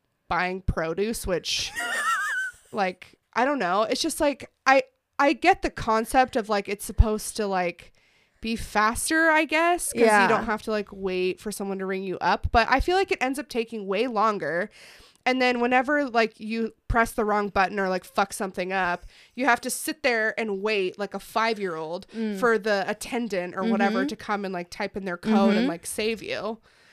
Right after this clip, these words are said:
Speaker 1: And I'm just, you know what? I would rather spend the five minutes that I would be hassling with this piece of technology, waiting in line for someone else to do the work for me,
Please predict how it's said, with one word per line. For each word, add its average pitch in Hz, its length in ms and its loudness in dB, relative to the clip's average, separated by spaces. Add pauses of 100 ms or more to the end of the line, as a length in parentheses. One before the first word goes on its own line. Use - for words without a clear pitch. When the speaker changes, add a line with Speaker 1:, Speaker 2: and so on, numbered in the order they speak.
(180)
Speaker 1:
And 254 80 -8
I'm 269 80 -8
just, 269 140 -14 (100)
you 294 140 -4
know 330 100 0
what? 330 260 -2
I 285 120 0
would 302 180 -4
rather 269 320 2
spend 240 400 -2
the 220 60 -6
five 214 320 0
minutes 208 300 -4
that 208 120 -4
I 190 80 0
would 196 140 -4
be 180 80 -8
hassling 196 720 -4
with 190 160 -8
this 190 320 -8
piece - 280 -10
of 196 140 -12
technology, 208 840 -6
waiting 196 320 -4
in 190 120 -8
line 180 380 -4
for 202 140 -10
someone 185 320 -10
else 180 220 -6
to - 120 -16
do 208 100 -10
the 190 120 -6
work 185 200 -8
for 202 300 -6
me, 269 280 -4